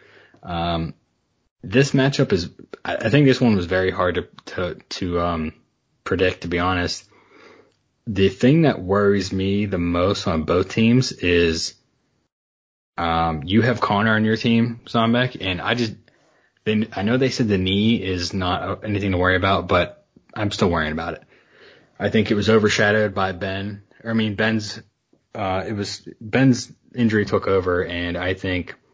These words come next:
it didn't get much conversation, but I still am worried about that. Connor usually gets hurt a lot.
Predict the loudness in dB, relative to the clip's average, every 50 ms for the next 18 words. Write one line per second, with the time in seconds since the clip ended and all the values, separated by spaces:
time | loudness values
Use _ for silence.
0 | _ _ _ _ _ _ _ _ -10 -8 -4 -2 0 0 0 -2 -2 -4 -6 -6
1 | -4 -4 -4 -2 -2 -4 -2 0 0 0 0 -2 -2 -2 -2 -2 -2 -4 -2 2
2 | 4 4 6 6 4 2 2 2 2 2 2 0 0 -2 -2 -2 -2 -4 -4 -4
3 | -4 -4 -2 -2 0 0 0 0 -2 -2 -2 -2 -4 -4 -2 0 0 0 2 2
4 | 0 0 0 -2 -6 -10